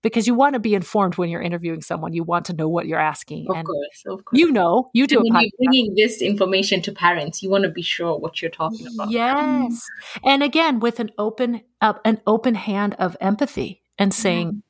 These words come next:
Speaker 1: "Hey, this isn't, this doesn't make you a mom, a bad mom or a bad dad. You did, your motivation was loving, but the results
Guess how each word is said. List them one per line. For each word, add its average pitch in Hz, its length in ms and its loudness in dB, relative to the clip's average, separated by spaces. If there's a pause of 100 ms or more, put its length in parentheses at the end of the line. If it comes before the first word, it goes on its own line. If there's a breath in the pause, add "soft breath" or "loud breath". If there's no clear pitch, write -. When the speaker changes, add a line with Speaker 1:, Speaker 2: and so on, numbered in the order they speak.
(120)
Speaker 1:
"Hey, 214 480 2
this 208 240 0
isn't, 240 320 -2 (640 soft breath)
this 208 160 2
doesn't 254 240 2
make 208 200 -2
you 233 80 2
a 196 40 2
mom, 180 340 2 (160)
a 175 80 0
bad 175 240 4
mom 170 500 2
or 185 80 0
a 170 40 0
bad 160 220 0
dad. 165 420 -2
You 208 160 2
did, 247 340 0
your 233 160 2
motivation 208 600 2
was 165 160 -4
loving, 165 380 -2 (200)
but 214 140 2
the 220 100 2
results 202 560 2